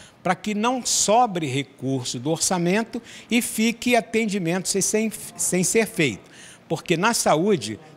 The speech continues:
todo o dinheiro que existe na saúde tem que reverter em serviço. Eu não posso fechar o ano sobrando dinheiro e com fila. Então, como nós tínhamos uma, ainda um, um, um espaço pra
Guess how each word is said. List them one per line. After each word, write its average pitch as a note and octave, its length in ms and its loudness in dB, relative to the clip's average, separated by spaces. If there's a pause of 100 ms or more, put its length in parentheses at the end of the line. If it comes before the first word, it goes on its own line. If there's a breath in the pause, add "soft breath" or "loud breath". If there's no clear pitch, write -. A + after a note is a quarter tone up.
(120)
todo A3 240 4
o G#3+ 60 -4
dinheiro C#3 380 -2
que B2 140 -4
existe B2+ 320 -4
na C#3+ 140 -2
saúde E3 360 0
tem G3 200 -2
que F#3+ 120 -4
reverter F#3+ 760 0
em A#3 100 -2
serviço. E3 600 -4 (280 loud breath)
Eu B2+ 60 -2
não D3+ 100 0
posso D#3 320 2
fechar D3 320 0
o C#3 80 0
ano D#3+ 160 -2
sobrando E3+ 720 0
dinheiro D3+ 540 -2
e D#3 100 -6
com G3+ 200 -4
fila. G#2+ 420 -4 (400 loud breath)
Então, G#3+ 240 2
como C4 240 0
nós A3 160 0
tínhamos D3 460 -2
uma, C#3 360 0 (380)
ainda C3 500 0
um, A#2+ 220 -6
um, A#2+ 140 -6 (420)
um A#2 60 -4
espaço D#3 560 0
pra B2+ 360 -2